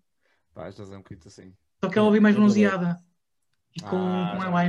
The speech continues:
Speaker 1: uma coisa, já não é a mesma coisa,
Speaker 2: Então,
Speaker 1: então.
Speaker 2: pronto.
Speaker 1: Ahm, e depois não
Speaker 2: Mas
Speaker 1: sei
Speaker 2: pronto,
Speaker 1: se viste,
Speaker 2: bem, gostei
Speaker 1: mas
Speaker 2: do
Speaker 1: apareceu depois,
Speaker 2: Sim.
Speaker 1: tipo, no, no, no social media da,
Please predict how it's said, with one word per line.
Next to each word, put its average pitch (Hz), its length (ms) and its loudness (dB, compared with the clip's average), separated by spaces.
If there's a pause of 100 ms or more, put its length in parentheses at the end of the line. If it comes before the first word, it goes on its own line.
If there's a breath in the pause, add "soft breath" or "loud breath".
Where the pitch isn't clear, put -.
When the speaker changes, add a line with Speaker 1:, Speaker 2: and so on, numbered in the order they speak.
Speaker 1:
uma 160 60 -10
coisa, 101 340 -4
já 101 160 -4
não 101 100 -4
é - 20 -4
a 98 40 -6
mesma 104 180 -10
coisa, 110 260 -8
Speaker 2:
Então, 175 180 -6
Speaker 1:
então. 170 120 -6
Speaker 2:
pronto. 143 360 -14 (880)
Speaker 1:
Ahm, 120 260 -4
e - 100 -8
depois 175 200 0
não 180 80 -2
Speaker 2:
Mas 220 60 2
Speaker 1:
sei 190 80 2
Speaker 2:
pronto, 196 120 2
Speaker 1:
se 139 60 -4
viste, 139 400 0
Speaker 2:
bem, - 80 -6
gostei 214 380 -4
Speaker 1:
mas 190 100 0
Speaker 2:
do 170 540 -4 (400)
Speaker 1:
apareceu 147 380 -6
depois, 147 200 -8
Speaker 2:
Sim. 160 120 -8
Speaker 1:
tipo, 135 140 -14
no, 123 240 -12
no, 123 360 -12
no 120 100 -10
social 123 300 -6
media 120 340 -4
da, 110 480 0